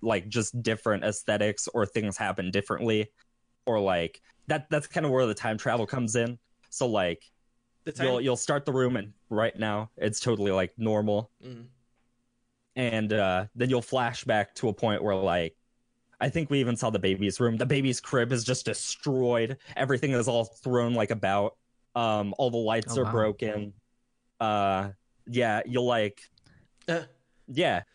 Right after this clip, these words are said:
Speaker 1: you'll find a room where it's just, like, a bunch of satan-, like, it's just a locked room. And then randomly, one of the times it, like, is unlocked and you go in and it's, like,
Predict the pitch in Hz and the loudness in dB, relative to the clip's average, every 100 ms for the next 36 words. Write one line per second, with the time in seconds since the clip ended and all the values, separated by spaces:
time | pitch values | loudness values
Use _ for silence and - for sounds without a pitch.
0 | - 147 143 185 156 156 143 143 156 143 | -2 -2 0 -2 0 0 2 2 0 0
1 | 143 117 - 127 120 123 117 131 123 135 | 2 2 -2 -6 -2 -2 -2 -2 -2 -4
2 | - 120 - 139 151 139 151 - 175 - | -2 -4 -4 -4 0 0 0 -2 -4 0
3 | 180 135 131 175 - 156 165 170 170 180 | 0 0 0 -2 -4 -2 0 2 0 -4
4 | - _ _ _ 160 170 147 143 147 156 | -10 _ _ _ 0 0 0 0 0 2
5 | 156 170 147 135 139 139 139 - 131 127 | 0 0 2 2 2 2 0 0 0 0
6 | 123 - 139 127 135 117 104 127 127 135 | -2 0 0 0 0 0 0 -2 0 0
7 | 131 107 123 - 123 117 117 107 113 120 | 0 0 -2 -2 -6 0 2 2 2 0
8 | 117 120 107 - 110 - | 0 0 0 -2 -4 -6